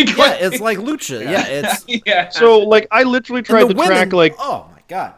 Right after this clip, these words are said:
Speaker 1: Oh, my
Speaker 3: Yeah,
Speaker 1: fuck.
Speaker 3: so
Speaker 1: Oh,
Speaker 3: trying to
Speaker 1: God.
Speaker 3: follow what the actual title match is and how it just grows exponentially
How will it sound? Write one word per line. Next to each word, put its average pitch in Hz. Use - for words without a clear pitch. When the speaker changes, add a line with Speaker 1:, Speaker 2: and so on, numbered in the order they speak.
Speaker 1:
Oh, 277
my 190
Speaker 3:
Yeah, 151
Speaker 1:
fuck. -
Speaker 3:
so 208
Speaker 1:
Oh, 262
Speaker 3:
trying 262
to 240
Speaker 1:
God. 165
Speaker 3:
follow 220
what 185
the 170
actual 170
title 180
match 147
is 120
and 160
how 170
it 165
just 143
grows 156
exponentially 143